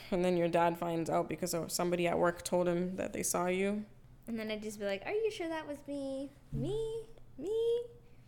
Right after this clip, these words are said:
Speaker 2: Um, to me, I feel like that's a hard decision. Like, I don't know. I personally couldn't see myself in that particular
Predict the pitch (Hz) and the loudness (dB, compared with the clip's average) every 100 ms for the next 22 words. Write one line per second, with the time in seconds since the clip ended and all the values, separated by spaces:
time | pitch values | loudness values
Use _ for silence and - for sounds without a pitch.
0 | - - - - - - 240 220 220 233 | -20 -20 -20 -20 -6 0 2 2 0 0
1 | - 269 277 311 349 349 320 - - - | 2 4 4 2 2 2 0 -4 -6 2
2 | 247 240 254 247 240 226 - 214 226 - | 4 6 4 6 4 4 2 2 2 -2
3 | - 214 226 220 220 226 - 202 226 233 | -4 -2 2 2 2 -4 -2 -2 -2 -2
4 | 226 208 - - - - - - - 214 | -4 -4 -8 -16 -20 -20 -20 -8 4 6
5 | 233 226 220 285 277 254 294 240 240 226 | 8 6 6 4 2 0 2 0 0 0
6 | 226 240 208 220 - - - 214 214 196 | 0 2 2 0 -4 -8 -4 -2 2 4
7 | - - 226 - 220 214 214 214 202 202 | 2 0 -4 -2 -4 -2 2 4 4 4
8 | 202 | 0